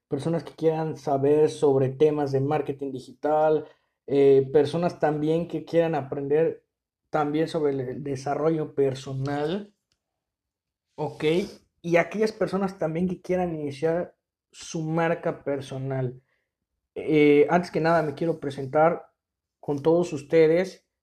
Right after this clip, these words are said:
Eh, les habla su hoster Jorge Pasos. Este podcast fue creado para, ahora sí, cualquier persona. ¿Por qué? Porque lo que yo busco es compartirles esos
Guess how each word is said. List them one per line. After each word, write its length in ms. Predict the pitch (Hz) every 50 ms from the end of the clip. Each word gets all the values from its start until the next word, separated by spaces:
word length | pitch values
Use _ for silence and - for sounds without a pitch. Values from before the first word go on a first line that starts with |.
| _ _ _
Eh, 680 | 139 139 139 135 127 127 127 127 127 120 - - - -
les 220 | 147 151 139 - 170
habla 220 | 165 175 175 170
su 120 | 175 156
hoster 720 | 131 - 170 165 - - - 165 165 160 160 - - _ _ _ _ _ _ _ _ _ _ _ _ _ _ _ -
Jorge 440 | - - - 160 151 - - 170 143
Pasos. 720 | 131 - 151 156 156 147 - - 165 175 220 214 - - _ _ _ _ _ _ _ _ _ _ -
Este 400 | - 165 175 175 - - 214 196
podcast 840 | 202 - - 175 180 175 175 - 185 175 175 180 180 - - _ _ _ _ _ _ _
fue 320 | _ _ - 165 165 165 165
creado 480 | 180 170 156 156 156 165 160 156 -
para, 720 | 160 156 143 139 135 135 131 131 131 131 127 113 - - _ _ _ _ _ _ _ _ _ _ _ _ _ _ _ _ _ _ _ _ _ _ _ _ _ _ _ _ _ _ _ _ _ _
ahora 320 | - 151 151 156 165 165 156
sí, 320 | - - 175 175 170 - _
cualquier 560 | - 160 151 147 147 - - 180 175 175 -
persona. 760 | - 170 151 131 - - 156 147 143 135 131 131 131 131 - _ _ _ _ _ _ _ _
¿Por 260 | - 160 156 151 -
qué? 340 | - 175 175 170 151 - - -
Porque 260 | 170 - - - 165
lo 140 | 160 156 -
que 120 | - 165
yo 140 | 160 180 202
busco 560 | 175 151 180 214 208 208 - - 180 165 139
es 140 | 170 170 -
compartirles 600 | - 196 180 - 151 143 135 165 175 175 - -
esos 320 | 170 170 170 - - _